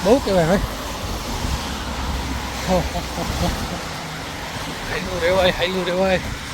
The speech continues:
આપણા મિત્રો બધા એકદમ વાહે રહી ગયા છે, કેમ કે અત્યારે કોઈ કોઈની રાહ જોઈ નહીં આવા વરસાદમાં. આવા વરસાદમાં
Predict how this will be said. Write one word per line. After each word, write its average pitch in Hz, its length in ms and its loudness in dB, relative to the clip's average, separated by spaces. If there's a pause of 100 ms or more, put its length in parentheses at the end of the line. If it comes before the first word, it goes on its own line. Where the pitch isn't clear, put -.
આપણા 185 180 0
મિત્રો 208 360 0
બધા 214 320 4
એકદમ 208 360 -2
વાહે 196 240 -2
રહી 202 220 -6
ગયા 220 120 0
છે, 220 180 -4
કેમ 247 280 0
કે 226 120 2
અત્યારે 262 360 4
કોઈ 262 240 4
કોઈની 226 300 6
રાહ 190 200 6
જોઈ 202 240 6
નહીં 262 260 4
આવા 190 140 8
વરસાદમાં. 180 600 6 (760)
આવા 240 160 10
વરસાદમાં 254 580 6